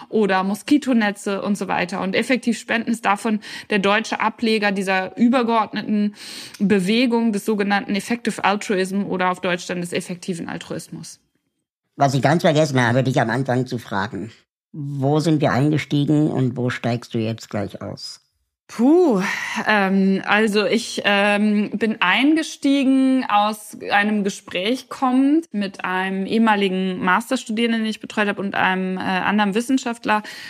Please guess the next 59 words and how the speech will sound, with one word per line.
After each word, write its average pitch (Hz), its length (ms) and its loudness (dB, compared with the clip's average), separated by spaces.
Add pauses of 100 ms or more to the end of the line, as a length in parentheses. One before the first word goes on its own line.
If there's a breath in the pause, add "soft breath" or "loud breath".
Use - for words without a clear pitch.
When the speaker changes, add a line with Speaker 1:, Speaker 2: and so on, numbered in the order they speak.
(100)
Speaker 1:
hatte. 202 500 0
Wir 190 160 2
arbeiten 190 300 0
gerade 185 220 -2
gemeinsam 185 340 -2
an 180 120 -4
einer 180 180 -2
Publikation. 196 840 -2 (220)
Speaker 2:
Mhm. 127 260 0 (360)
Speaker 1:
Und, 196 580 0
ähm, 190 260 -2
jetzt 202 280 -2
geht's 233 220 -2
weiter 247 540 2
in, 208 320 2
ich - 120 -8
weiß 165 140 -4
gar 160 80 -8
nicht, 170 80 -10
welcher 165 240 -2
Etage 190 400 0
wir 220 60 2
jetzt 220 180 0
sind, 233 140 2
das 208 160 -4
musst 175 180 -6
du 208 60 0
mir 240 180 2
sagen. 254 360 0 (220 loud breath)
Wahrscheinlich 202 360 0
in 180 100 -2
Etage 180 420 -2
zweiundvierzig, 170 760 -2
nehme - 160 -8
ich - 120 -14
an, - 180 -10
ne? 226 280 -2
Speaker 2:
Ja, 117 180 -2
natürlich. 120 500 0
Speaker 1:
Geht's 240 300 2
weiter, 226 640 2
äh, 208 220 2
mit 214 180 0
einem 202 140 0
Gespräch, 208 480 0
ich - 120 -10
weiß 147 160 -6
nicht, 156 120 -4
ob 143 40 -12
ich 180 100 -10
das - 180 -6
hier 180 80 0
jetzt 175 140 -4
öffentlich 214 360 0
sagen 214 320 -2
möchte, 196 260 -4
mit 190 200 -4
Hajo 220 240 4
Schumacher. 175 580 -4